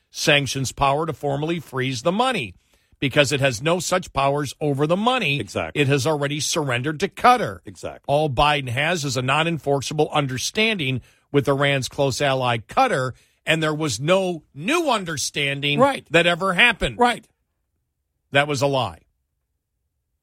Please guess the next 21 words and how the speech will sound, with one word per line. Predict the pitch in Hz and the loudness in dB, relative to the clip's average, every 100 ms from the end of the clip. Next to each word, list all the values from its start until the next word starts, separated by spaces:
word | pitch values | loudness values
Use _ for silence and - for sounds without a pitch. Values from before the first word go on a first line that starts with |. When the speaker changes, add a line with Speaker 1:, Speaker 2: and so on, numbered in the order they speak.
| _ _ _ _ _ _ _ _ _ _ _ _ _ _ _ _ _ _ _ _ _ _ _ _ _ _ _ _ _ _ | _ _ _ _ _ _ _ _ _ _ _ _ _ _ _ _ _ _ _ _ _ _ _ _ _ _ _ _ _ _
Speaker 2:
It's | 208 - | -2 0
like | 196 262 311 | -2 -2 -2
they | - 208 | -2 -4
floated | 151 _ 175 185 214 202 156 | -4 _ -2 -2 -2 -6 -10
something | - 170 151 - 147 135 135 123 _ _ _ _ _ _ _ _ _ _ _ _ _ _ _ - | -8 -6 -6 -6 -8 -6 -8 -10 _ _ _ _ _ _ _ _ _ _ _ _ _ _ _ 0
that | 160 160 | 0 2
they | 143 | -4
wanted, | 143 131 185 190 160 - | -2 -2 -2 -4 -8 -6
they, | 151 | -6
they | - 165 208 | -2 -2 -2
know | 190 170 170 | -4 -4 -4
some | 147 - 170 165 | -8 -6 -4 -4
people, | 156 147 151 156 | -8 -6 -6 -2
that | 135 | -2
a | 127 | -2
lot | 123 135 160 156 | -6 -4 -4 -6
of | - | -8
people | 131 120 117 | -10 -6 -6
wanted | 123 113 107 | -6 -6 -12
to | |
hear. | 87 110 95 71 | -10 -8 -8 -10